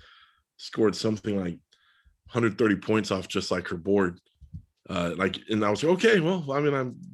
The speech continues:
uh, <laughs> at least I showed up." <laughs> But, um, <laughs> yeah. So it was, it was great. So, and then the good thing is she liked it,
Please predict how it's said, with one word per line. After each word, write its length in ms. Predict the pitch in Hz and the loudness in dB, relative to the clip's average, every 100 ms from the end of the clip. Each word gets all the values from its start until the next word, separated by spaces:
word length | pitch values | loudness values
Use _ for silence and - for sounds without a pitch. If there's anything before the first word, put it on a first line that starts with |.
| - 107 | -8 0
uh, 840 | 113 101 - 107 117 139 117 104 | 0 0 -4 -2 0 2 0 -2
<laughs> 20 | 107 | 0
at 120 | 113 | 4
least 180 | 143 143 | 4 2
I 60 | |
showed 260 | 123 139 135 | 0 2 2
up." 220 | 131 - _ | 0 -6 _
<laughs> 40 | _ - _ | _ -20 _
But, 320 | - - - - - - - | -4 -2 -2 -4 -20 -4 4
um, 280 | 110 110 104 | 6 6 2
<laughs> 80 | 135 | 0
yeah. 320 | 120 139 190 - 117 - | 2 4 2 0 -8 -12
So 240 | - 170 156 | 0 6 8
it 40 | |
was, 120 | 156 | 8
it 80 | 151 | 8
was 140 | 190 - | 6 8
great. 240 | 214 135 | 4 6
So, 240 | 156 143 | 6 8
and 120 | 139 147 | 8 4
then 120 | 147 | 4
the 80 | 143 | 4
good 160 | 175 | 4
thing 160 | 160 143 | 4 2
is 140 | 135 | 0
she 160 | - 143 | 0 -2
liked 280 | 131 120 131 | 0 -2 -2
it, 160 | 123 | -4